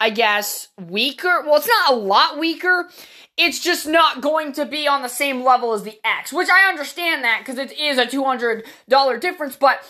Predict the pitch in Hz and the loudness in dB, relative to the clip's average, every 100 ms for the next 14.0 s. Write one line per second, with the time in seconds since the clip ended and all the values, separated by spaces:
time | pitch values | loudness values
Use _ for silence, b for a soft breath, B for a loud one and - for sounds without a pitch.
0 | B 247 453 605 359 403 370 294 - 320 | B 0 2 2 0 0 0 -2 -4 -4
1 | 349 302 359 - 254 302 311 302 277 262 | -2 -4 -10 -8 -4 -2 -4 -4 -4 -2
2 | 269 254 262 262 233 208 220 320 403 339 | -2 0 0 0 -2 0 2 0 -2 -4
3 | 302 302 254 180 131 _ _ _ _ _ | -2 0 2 2 0 _ _ _ _ _
4 | _ B B B B 220 330 440 523 403 | _ B B B B 2 2 2 2 2
5 | 370 339 330 - 277 302 247 247 277 302 | 4 2 2 -2 -2 0 0 0 -2 -6
6 | 285 311 311 415 523 494 392 349 269 247 | 0 0 2 0 2 2 4 2 0 -2
7 | 226 247 196 180 B B 269 262 277 - | 0 -2 -2 -10 B B -8 -4 -4 -6
8 | 196 226 349 320 311 277 220 - 294 285 | 0 2 4 2 2 0 0 2 2 0
9 | 254 247 240 226 254 254 214 - - 196 | -4 -4 -2 -4 -4 -4 -4 -12 -6 -2
10 | 208 220 - B B B _ 359 392 359 | -2 -2 -10 B B B _ 4 6 4
11 | - 339 - 262 190 156 156 240 262 247 | -2 -6 -4 -6 -6 -8 -4 -4 -2 -4
12 | 240 220 294 269 214 - 330 381 294 226 | -2 0 -2 -2 -2 2 2 2 -2 -6
13 | - 185 - 165 156 180 165 151 160 208 | -6 -10 -8 -6 -6 -6 -6 -4 -4 -4